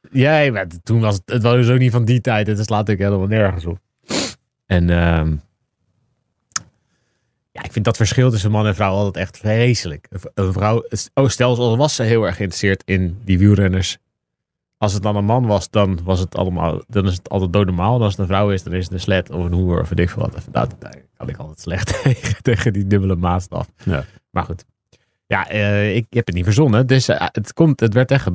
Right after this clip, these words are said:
Speaker 1: ja, het werd, werd zeker gebruikt. Maar ik heb het dus afgelopen jaar niet gehoord. Dat zou wel een goed teken zijn, toch?
Speaker 2: Ja.
Speaker 1: Ik zal komend jaar nog even goed luisteren.
Speaker 2: Dat, dat de term uit het peloton weg is. D N F.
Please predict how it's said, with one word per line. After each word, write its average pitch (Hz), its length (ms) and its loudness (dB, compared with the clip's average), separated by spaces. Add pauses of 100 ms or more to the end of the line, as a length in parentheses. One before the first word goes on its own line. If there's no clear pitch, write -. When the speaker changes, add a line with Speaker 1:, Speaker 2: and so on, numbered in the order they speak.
Speaker 1:
ja, - 80 -
het 85 140 -2
werd, 76 280 -10
werd 80 200 -10
zeker 110 320 0
gebruikt. 104 400 -6
Maar 120 80 2
ik 127 60 -2
heb 175 120 2
het 160 80 0
dus 143 120 -2
afgelopen 123 380 0
jaar 135 120 4
niet 101 140 2
gehoord. 101 340 0
Dat 104 160 0
zou 90 180 0
wel 85 180 0
een 87 100 -6 (280)
goed 101 140 2
teken - 240 -4
zijn, 90 140 -10
toch? 151 220 -2 (240)
Speaker 2:
Ja. - 140 0 (400)
Speaker 1:
Ik - 60 -20
zal 117 140 2
komend 127 260 2
jaar 113 140 4
nog 110 100 0
even - 140 -4
goed 107 140 0
luisteren. 90 500 -2
Speaker 2:
Dat, - 180 -8
dat 92 140 -2
de 95 100 -2
term 90 480 0
uit 104 160 0
het 92 120 -8
peloton 80 420 -4
weg 69 200 -6
is. - 140 -16 (360)
D 110 40 -4
N 147 340 4
F. - 140 -10